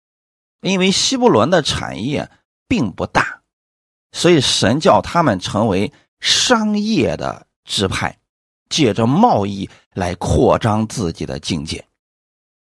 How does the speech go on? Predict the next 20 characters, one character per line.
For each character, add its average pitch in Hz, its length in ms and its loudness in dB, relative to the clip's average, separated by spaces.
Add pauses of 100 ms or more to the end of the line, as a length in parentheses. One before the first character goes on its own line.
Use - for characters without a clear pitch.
(120)
从 185 320 2
十 - 220 0
二 202 220 6
支 196 180 2
派 143 500 0
分 220 360 2
布 180 200 2
地 143 200 0
图 - 220 -4
当 139 220 2
中， 127 140 2
我 120 60 2
们 113 80 2
可 101 140 -6
以 90 60 -2
看 90 260 -6
见， 78 300 -8 (540)
希 - 280 2
伯 240 140 2
伦 127 400 4